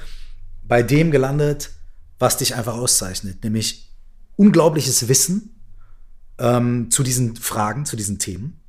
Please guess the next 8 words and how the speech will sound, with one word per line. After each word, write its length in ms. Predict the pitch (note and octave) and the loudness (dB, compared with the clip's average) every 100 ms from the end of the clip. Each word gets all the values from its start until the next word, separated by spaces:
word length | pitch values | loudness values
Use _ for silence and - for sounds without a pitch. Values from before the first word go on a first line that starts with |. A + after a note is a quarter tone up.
| - - - - - - - | -20 -20 -20 -20 -20 -20 2
unglaubliche 600 | F#3+ G3+ D3 C3+ C3+ A#2+ | 6 6 6 4 2 -2
Großzügigkeit 1200 | G2 A#2 D3+ G#3+ - - - G2+ F#2 - - G#2 | 0 6 8 8 6 2 0 -2 -10 -6 -6 -4
im 240 | A2 A2 - | -6 -10 0
Umgang 600 | G3+ C4+ C4+ A#2+ G2 F#2+ | 2 4 4 4 0 -4
mit 160 | F2 D#2+ | -6 -8
diesem 240 | F2 E2+ | -8 -8
Wissen, 500 | D#2 - F2 D#3 - - - - | -6 -8 -6 -10 -12 -20 -20 -12
ne? 240 | - A#2 | -8 -8